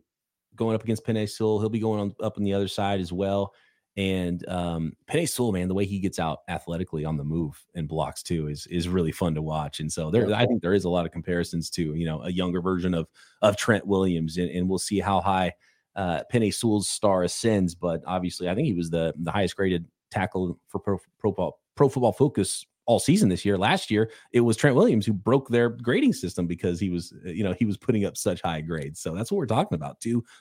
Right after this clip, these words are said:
Speaker 1: of the very best in the N F L.
Speaker 2: No, it's awesome. And, uh, you know, I, I, I think another thing to watch if we're talking about matchups is the Lions love the middle of the field. They like throwing it to Laporta, the tight end. Amon-Ra Saint Brown lives in the middle of the field.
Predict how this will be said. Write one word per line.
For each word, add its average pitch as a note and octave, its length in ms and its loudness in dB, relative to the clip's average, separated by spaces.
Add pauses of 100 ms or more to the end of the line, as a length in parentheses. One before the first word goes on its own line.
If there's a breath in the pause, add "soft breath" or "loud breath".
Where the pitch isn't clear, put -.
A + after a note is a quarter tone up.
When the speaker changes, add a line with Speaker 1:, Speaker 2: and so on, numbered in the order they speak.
Speaker 1:
of B2+ 100 2
the A#2+ 80 4
very A2 240 2
best A2 300 0
in F2+ 60 0
the F2 120 2
N G2 80 2
F E2+ 220 -4
L. G2 200 -6 (440)
Speaker 2:
No, G#2+ 240 4 (120)
it's B2 200 -2
awesome. C3+ 500 4
And, G#2 340 -6
uh, G2+ 540 0
you G#2+ 140 -10
know, G2+ 60 -8
I, A2+ 100 -6
I, A2+ 220 -10 (640 soft breath)
I C3+ 60 2
think D#3 220 4
another D3 240 6
thing D3+ 160 4
to C3+ 80 4
watch C3 400 4
if B2 80 -18
we're B2 80 -2
talking C3 320 0
about A2+ 220 -4
matchups A2+ 640 -4
is G#2+ 320 -6
the A2 80 -12
Lions A#2 400 -2
love A#2+ 220 0
the A2+ 80 -8
middle A#2 180 0
of A#2 60 0
the G#2 80 -6
field. A2 340 -2
They G#2 80 -8
like G#2+ 240 -6
throwing A#2 300 -2
it A2+ 60 -12
to - 60 -10
Laporta, B2 460 4
the G#2+ 80 -8
tight B2 320 -2
end. A2 320 -6
Amon-Ra B2 460 -2
Saint A#2 260 -6
Brown A2+ 260 -6
lives B2+ 440 4
in A2+ 40 -12
the G#2+ 60 -8
middle A2 200 -4
of G#2 40 -8
the G2 60 -10
field. F#2+ 360 -10